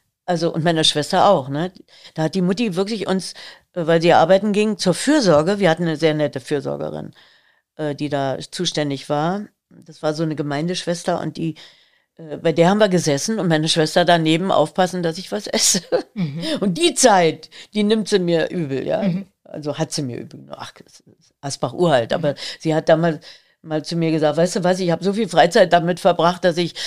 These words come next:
Speaker 1: äh, dir zugucken musste, wie du nichts isst.“ Ja, ich hab nichts runtergebracht,
Speaker 2: Mhm.
Speaker 1: ja. Sowas gibt's ja. Na gut, ähm,
Speaker 2: Und dann sind Sie nach Amrum so zum
Speaker 1: und
Speaker 2: bisschen
Speaker 1: dann haben sie
Speaker 2: erholen.
Speaker 1: mich verschickt und da hab ich ein bisschen mehr Appetit gekriegt quasi
Speaker 2: Mhm.
Speaker 1: an der Nordsee.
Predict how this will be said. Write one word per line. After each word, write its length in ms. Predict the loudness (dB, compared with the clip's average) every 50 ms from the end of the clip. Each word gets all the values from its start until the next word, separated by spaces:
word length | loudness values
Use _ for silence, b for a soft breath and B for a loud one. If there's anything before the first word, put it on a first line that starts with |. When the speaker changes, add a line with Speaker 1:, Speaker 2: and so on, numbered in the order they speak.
| B B B
Speaker 1:
äh, 280 | 0 2 4 4 4 2
dir 220 | 0 0 0 0
zugucken 420 | 0 -2 -2 0 0 0 2 0 0
musste, 300 | 0 0 2 0 0 0
wie 80 | 2
du 140 | 2 2 2
nichts 320 | 4 4 2 2 0 0 4
isst.“ 560 | 4 6 6 4 2 -2 -4 -8 -12 -14 _ _ _ _ _ _
Ja, 160 | _ -8 -8
ich 140 | -6 -6 -6
hab 80 | -6 -6
nichts 200 | -6 -6 -6 -6
runtergebracht, 640 | -6 -6 -6 -6 -8 -8 -10 -12 -12 -14 -14 -16 -18
Speaker 2:
Mhm. 100 | -18 -16
Speaker 1:
ja. 220 | -14 -14 -14 -16 -18 _ _ _ _ _ _ _ b b b b b b b b b
Sowas 300 | b 2 4 4 4 4
gibt's 240 | 0 -4 -4 -4 -10
ja. 220 | -12 -12 -12 -12 -14 -18 -20 _ _ _ _ _ _ _ _ _
Na 140 | -14 -12 -8
gut, 320 | -6 -6 -6 -6 -10 -16 _ _ _ _
ähm, 380 | -12 -10 -10 -10 -10 -10 -8 -6
Speaker 2:
Und 80 | -6
dann 160 | -4 -4 -4
sind 160 | -4 -4 -6 -6
Sie 100 | -4 -6
nach 160 | -6 -6 -6 -4
Amrum 400 | -4 -4 -4 -4 -4 -4 -4 -4
so 160 | -4 -6 -8
zum 160 | -8 -8 -10
Speaker 1:
und 40 | -6
Speaker 2:
bisschen 160 | -4 0 4
Speaker 1:
dann 200 | 4 4 4 4
haben 140 | 4 2 2
sie 80 | 0 0
Speaker 2:
erholen. 40 | -2
Speaker 1:
mich 160 | -2 -4 -2
verschickt 480 | -4 -2 -2 0 -2 -4 -4 -4 -6
und 160 | -6 -2 0 2
da 180 | 2 4 2 2
hab 100 | 0 0
ich 120 | 0 0
ein 100 | 0 0
bisschen 360 | 0 -2 0 -2 -2 0 2
mehr 180 | 2 2 2 2
Appetit 400 | 0 -2 -6 -8 -10 -12 -12 -10
gekriegt 420 | -12 -12 -12 -12 -14 -14 -14 -12
quasi 260 | _ -10 -10 -8 -8
Speaker 2:
Mhm. 60 | -8 -8
Speaker 1:
an 100 | -8 -8
der 100 | -6 -6
Nordsee. 580 | -4 -4 -4 -6 -6 -8 -12 -12 -12 -12 -16